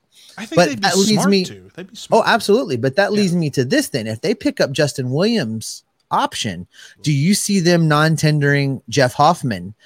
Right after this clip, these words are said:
Speaker 2: who's arbitration eligible and coming off injury as well?
Speaker 1: See, a-, a-, and Jeff Hoffman is the first name that we are mentioning on a just gigantic list of possible non-tender candidates, because there's a gigantic list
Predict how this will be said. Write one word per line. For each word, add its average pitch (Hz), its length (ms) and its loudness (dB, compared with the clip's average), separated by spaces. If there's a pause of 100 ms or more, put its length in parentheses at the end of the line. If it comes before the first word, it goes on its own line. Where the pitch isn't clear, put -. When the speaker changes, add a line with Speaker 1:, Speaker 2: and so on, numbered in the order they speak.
(120)
Speaker 2:
who's 135 180 4
arbitration 117 600 0
eligible 113 420 0
and 107 100 -4
coming 117 220 -2
off 104 180 -4
injury 104 340 -2
as 90 120 -4
well? 107 320 -4 (1040)
Speaker 1:
See, 151 400 -10
a-, 147 200 -10
a-, 156 280 -12
and 147 140 -2
Jeff 170 280 -6
Hoffman 131 840 -4
is 123 460 -6
the 123 120 -8
first - 300 -6
name 147 220 -4
that 131 120 -6
we 123 160 -6
are 120 120 -4
mentioning 120 500 -6
on 123 240 -6
a 113 300 -8
just 117 400 -12
gigantic 127 960 -8
list 117 400 -6 (280)
of 123 300 -4
possible 143 400 -6
non-tender 123 580 -6
candidates, 123 520 -8
because 117 300 -8
there's 120 200 -8
a 131 80 -6
gigantic 135 800 -8
list 156 380 -8